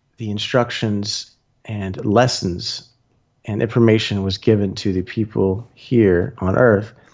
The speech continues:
to build these devices. And now I'm not talking like the devices that we've seen, um, previously with, you know, simple devices, do this and do this.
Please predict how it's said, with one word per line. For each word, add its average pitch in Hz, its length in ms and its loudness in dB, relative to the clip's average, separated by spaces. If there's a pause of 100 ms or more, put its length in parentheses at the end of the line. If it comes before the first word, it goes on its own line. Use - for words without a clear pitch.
(160)
to - 80 2
build 104 200 4
these 98 140 -2
devices. 101 600 -4 (800)
And 117 100 2
now 123 100 4
I'm 147 140 6
not 165 200 4
talking 147 460 2
like 117 300 0
the 117 80 -6
devices 113 580 -2
that 110 120 -6
we've 110 180 -6
seen, 104 600 -2 (220)
um, 95 520 -4 (300)
previously 104 540 2
with, 95 320 -6 (800)
you 117 100 -14
know, 95 340 -10 (180)
simple 135 340 2
devices, 95 480 -2
do 117 180 6
this 110 280 2
and 98 100 0
do 98 120 2
this. 95 500 -2